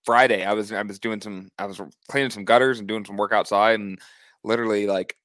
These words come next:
I came back in and it was a close game, and I, I went back outside and I came back in and it was like,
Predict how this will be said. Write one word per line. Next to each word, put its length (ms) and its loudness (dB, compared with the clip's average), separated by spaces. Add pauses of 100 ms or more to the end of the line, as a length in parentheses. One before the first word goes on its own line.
(100)
I 80 -10
came 180 -6
back 220 2
in 140 0
and 60 -6
it 40 -4
was 100 -10
a 40 -16
close 280 -2
game, 480 -4
and 100 -12
I, 60 -10 (180)
I 40 -6
went 100 -2
back 120 2
outside 260 4
and 100 0
I 120 -6
came 220 -4
back 220 4
in 200 0
and 100 -6
it 40 -10
was 80 -18
like, 140 -10